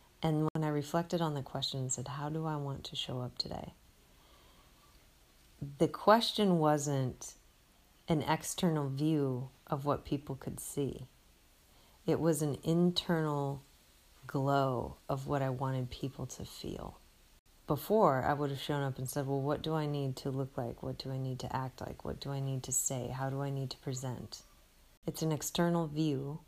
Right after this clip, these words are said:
looking in. I didn't want to have an external view looking in. I wanted to have an internal view looking out. And I wanted that internal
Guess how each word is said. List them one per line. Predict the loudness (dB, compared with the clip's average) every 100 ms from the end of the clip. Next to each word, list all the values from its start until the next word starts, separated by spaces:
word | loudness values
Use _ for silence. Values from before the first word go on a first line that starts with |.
| -20 -20 _ -20 -20 -6
looking | -2 0 0 0
in. | 0 -4 -12 -20 -20 -20 -8
I |
didn't | 0 0 2
want | 0 0 -2
to | -4 -2
have | 2 2 2 -2 -12 -20 -20 -20 -20 -20 -8
an | -2
external | -2 -2 -4 -2 -2
view | -2 -4
looking | -6 -8 -8 -6
in. | -6 -8 -10 -12 -20 -20 -4
I | -2
wanted | 2 2 0 -4
to | -4
have | -4 -4 -4
an | -6 -6
internal | -4 -2 -2 -4 -4 -2 -4 -6 -10 _ _
view | -10 -6 -4 -4 -8 -14 -20 -20 _ _ _ -20 -20 _ -8
looking | -6 -6 -8 -6
out. | -8 -10 -16 -20 -20 -20 -20 -8 -4
And | 0
I |
wanted | 4 4 2 2
that | 0 -2
internal | 0 2 2 2 2 2 2 0